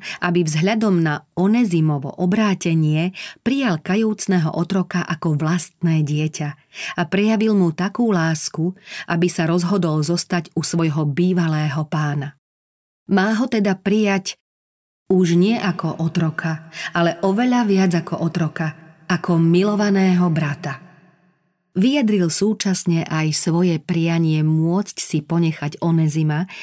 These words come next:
pretože mu vo väzení slúžil tak, ako by mu bol slúžil Filemon. Túto službu by však mohol prijať len vtedy,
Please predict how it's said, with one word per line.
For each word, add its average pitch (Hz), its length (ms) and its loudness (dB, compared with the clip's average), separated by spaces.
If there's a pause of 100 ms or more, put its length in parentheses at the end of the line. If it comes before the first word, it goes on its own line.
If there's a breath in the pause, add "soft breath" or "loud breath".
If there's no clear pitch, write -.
(200 loud breath)
pretože 233 480 0
mu 170 160 2
vo 170 160 -2
väzení 180 400 2
slúžil 156 560 -2
tak, 190 400 -6 (480 loud breath)
ako 247 400 -2
by 262 80 2
mu 233 160 4
bol 156 240 0
slúžil 185 560 0
Filemon. 156 720 -2 (800 loud breath)
Túto 196 400 0
službu 240 480 0
by 202 160 2
však 165 320 -2
mohol 165 320 2
prijať 165 400 0
len 226 240 0
vtedy, 151 480 -4